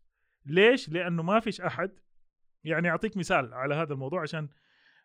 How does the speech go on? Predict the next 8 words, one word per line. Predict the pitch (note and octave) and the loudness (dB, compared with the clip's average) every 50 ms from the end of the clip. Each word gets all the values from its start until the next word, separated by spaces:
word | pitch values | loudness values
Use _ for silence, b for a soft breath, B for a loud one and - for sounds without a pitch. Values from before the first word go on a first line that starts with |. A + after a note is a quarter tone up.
| _ - | _ -8
آه، | C3+ C3+ B2+ B2 A#2+ - - - - - - - - - - C#3+ | -6 -4 -4 -4 -4 -6 -8 -12 -14 -18 -20 -20 -20 -20 -6 -4
بدون، | D#3+ E3+ A3+ A#3+ G#3 E3 | -2 0 2 2 0 0
بدون | D#3 D3+ F3+ G3 F#3 | 0 0 0 0 0
ذكر | E3 E3+ - E3+ C#3 | -2 -4 -2 -2 -2
أسماء | C3 - - D#3+ C#3 C3+ | -2 -2 -4 -6 -4 -4
جامعات. | C#3 C#3 B2+ C3 A#2 A2+ A#2 A#2 | -2 -4 -4 -4 -6 -8 -10 -4
جامعة | B2 F3+ A3+ A3 G3+ F#3+ E3+ E3+ | 0 2 2 4 4 2 2 2
معينة، | D#3 D3 C#3 C#3+ C3+ C3+ D#3 F#3+ A3 A#3+ | 0 -2 -2 -4 -4 -4 -4 -2 -4 -4